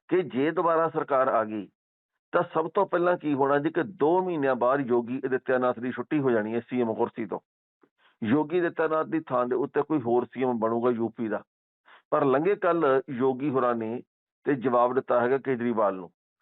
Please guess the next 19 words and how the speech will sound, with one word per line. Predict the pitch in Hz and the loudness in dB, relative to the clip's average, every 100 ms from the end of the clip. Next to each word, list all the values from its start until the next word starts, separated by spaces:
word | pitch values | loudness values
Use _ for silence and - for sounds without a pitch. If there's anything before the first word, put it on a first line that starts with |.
| - _ - | -20 _ 0
ਉਹਨਾਂ | 147 | 2
ਨੇ | 156 | 2
ਇਹ | 160 | 2
ਗੱਲ | 151 143 | 0 0
ਕਹੀ | 139 147 | 0 0
ਆ | 160 | 0
ਕਿ | 160 | -2
ਜੇਲ੍ਹ | 127 123 156 160 | -4 -2 -2 0
ਦੇ | 170 | -2
ਵਿੱਚੋਂ | 147 151 | -2 -2
ਬਾਹਰ | 117 131 | 2 2
ਆਉਣ | 147 139 135 | 2 2 0
ਤੋਂ | 139 | -2
ਬਾਅਦ | 127 139 | 0 0
ਦਿਮਾਗ | 120 113 113 117 | 0 2 2 0
ਹਿੱਲ | 117 104 | -2 0
ਗਿਆ | 110 | -2
ਇਹਨਾਂ | 123 127 | 0 0
ਦਾ। | - | -2